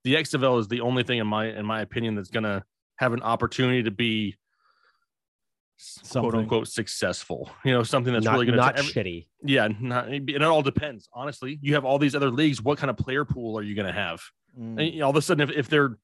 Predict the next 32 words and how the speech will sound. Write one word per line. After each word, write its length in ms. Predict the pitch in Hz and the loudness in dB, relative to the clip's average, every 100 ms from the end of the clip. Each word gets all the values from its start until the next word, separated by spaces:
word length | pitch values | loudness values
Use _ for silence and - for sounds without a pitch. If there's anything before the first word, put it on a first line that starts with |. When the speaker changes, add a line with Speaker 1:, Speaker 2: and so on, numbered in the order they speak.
| _ _ _ | _ _ _
Speaker 1:
you 80 | 135 | -2
know, 40 | |
diminishing 720 | 117 139 131 143 165 - 160 | 0 0 4 4 4 2 0
an 100 | 131 | 0
already 520 | - 127 156 165 151 | 0 0 2 2 0
lacking 560 | 113 87 95 - 135 123 | -4 -4 -6 -4 -4 -4
player 320 | 113 113 131 | -2 0 2
pool, 380 | 127 170 175 170 | 4 4 4 2
what 160 | 139 165 | 0 0
is 100 | 147 | 0
the 140 | 139 | -4
X 220 | 127 117 | -6 -4
F 100 | 127 | -2
L 120 | 131 123 | 0 0
gonna 200 | 123 104 | -2 -2
have 280 | 131 127 | 0 0
that 180 | 123 117 | 0 -4
is 140 | 104 - | -6 -6
going 220 | 120 113 | -4 -4
to 100 | 107 | -4
be 280 | 101 107 98 | -2 -2 -2
intriguing 680 | 98 - 139 139 131 127 113 | -4 -2 2 2 2 0 0
enough 460 | 113 127 147 135 - | 0 4 4 2 -2
across 420 | 123 - 120 113 | -12 0 0 0
the 100 | - | -4
board 540 | 95 110 143 123 113 98 _ _ _ | -6 0 2 2 0 -6 _ _ _
to 100 | - | -10
really 280 | 117 127 120 | -4 -2 -4
keep 300 | - - 127 - _ _ | -6 -10 -10 -12 _ _
fans' 420 | 127 117 113 98 | 0 2 0 -2
interest? 480 | 117 - 135 127 - | -4 0 2 0 -4
I, 160 | 104 | -4